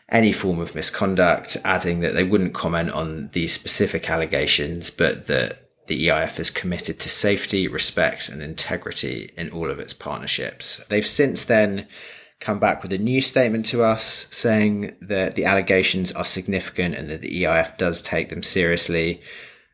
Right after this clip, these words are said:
But again, given that there's an ongoing investigation being conducted by an independent party, they didn't want to comment further.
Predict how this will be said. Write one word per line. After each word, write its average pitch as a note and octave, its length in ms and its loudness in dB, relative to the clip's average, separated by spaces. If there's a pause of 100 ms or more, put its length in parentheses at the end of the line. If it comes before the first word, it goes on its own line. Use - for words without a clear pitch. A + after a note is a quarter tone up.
(140)
But F#2+ 140 6
again, G2+ 400 4
given F2+ 480 2
that - 420 2
there's F#2 200 4
an F2+ 80 -2
ongoing F2 420 -2
investigation E2+ 1080 0 (160)
being E2 200 0
conducted E2+ 540 -2
by D#2+ 140 0
an D#2+ 80 -4
independent D#2 580 -4
party, D2+ 380 -2
they D#2+ 160 0
didn't D#2 260 -8
want - 220 -6
to - 160 0
comment C#2+ 420 -6
further. B1+ 460 -4